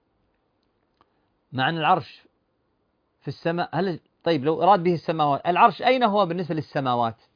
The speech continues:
هل العرش فوق السماوات أم تحت السماوات؟ فوق السماوات كما جاء في الحديث. السماء الأولى، ثم فيها الثانية، ثم الثالثة، ثم الرابعة،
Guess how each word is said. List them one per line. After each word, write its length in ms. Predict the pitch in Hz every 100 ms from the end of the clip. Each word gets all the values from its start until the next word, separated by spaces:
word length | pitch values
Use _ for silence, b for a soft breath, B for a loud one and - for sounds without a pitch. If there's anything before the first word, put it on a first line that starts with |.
| _ _ _ _ _ _ _ _ _ _ _ _ _ _
هل 220 | 160 190
العرش 640 | 180 143 180 165 - - _ _ _ _ -
فوق 280 | 233 269
السماوات 540 | 233 - 220 220 247 233
أم 80 | 196
تحت 140 | 196
السماوات؟ 460 | - 160 143 143 _
فوق 180 | - 240
السماوات 380 | 233 - 208 190
كما 160 | 214 202
جاء 120 | 196
في 40 |
الحديث. 300 | 160 170 151 _ _ _ _ _ _ _ _ _ _ _ -
السماء 440 | 120 - 139 143
الأولى، 320 | 123 127 165 160
ثم 220 | 135 123
فيها 280 | 139 139 120
الثانية، 420 | - 151 160 156
ثم 180 | 117 117
الثالثة، 360 | - 143 151
ثم 120 | 120
الرابعة، 480 | 117 143 160 160 160